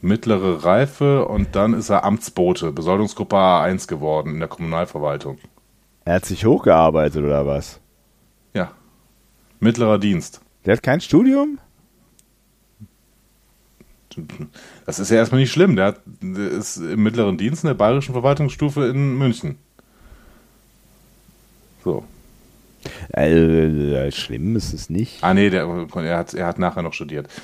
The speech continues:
Speaker 1: Neunundsiebzig beendet er nebenberuflich die Verwaltungs- und Wirtschaftsakademie in München, als Jahrgangsbester sogar, mit dem Abschluss Verwaltungsbetriebswirt, V W A.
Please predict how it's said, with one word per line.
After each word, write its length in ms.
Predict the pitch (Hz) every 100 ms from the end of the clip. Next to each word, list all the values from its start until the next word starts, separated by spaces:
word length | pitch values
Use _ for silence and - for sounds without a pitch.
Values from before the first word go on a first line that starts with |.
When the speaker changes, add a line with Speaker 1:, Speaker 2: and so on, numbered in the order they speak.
| - -
Speaker 1:
Neunundsiebzig 760 | 87 101 95 92 - - 92 -
beendet 280 | 85 90
er 100 | 90
nebenberuflich 680 | 82 90 90 87 87 - 82
die 100 | 87
Verwaltungs- 540 | 82 78 85 92 78
und 100 | 85
Wirtschaftsakademie 760 | 80 95 87 - - 78 78 80
in 100 | 76
München, 340 | 85 101 -
als 220 | - 71 -
Jahrgangsbester 800 | 90 92 92 - 120 127 107 90
sogar, 340 | 82 78 73 - - - -
mit 120 | 92 92
dem 80 | 95
Abschluss 340 | - - 98
Verwaltungsbetriebswirt, 1400 | - 87 113 143 127 - - - 104 - - 82 76 - - _ _ _
V 240 | - 87 -
W 120 | -
A. 300 | 135 147